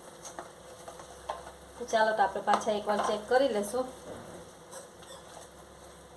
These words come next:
એકથી બે ડ્રોપ પાછા હવે વાટકામાં લઈ લેશું આપણે. એકથી બે સેકન્ડ માટે રાખશું, તો ચેક કરી લઈએ આપણે. ગોળનો કલર એ કેવો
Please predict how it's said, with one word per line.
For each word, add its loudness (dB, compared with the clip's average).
એકથી 2
બે 8
ડ્રોપ 4
પાછા 4
હવે 6
વાટકામાં 2
લઈ 0
લેશું 2
આપણે. 0
એકથી -4
બે 0
સેકન્ડ -2
માટે 0
રાખશું, -2
તો -10
ચેક -2
કરી 2
લઈએ 6
આપણે. 0
ગોળનો 4
કલર 4
એ 2
કેવો 6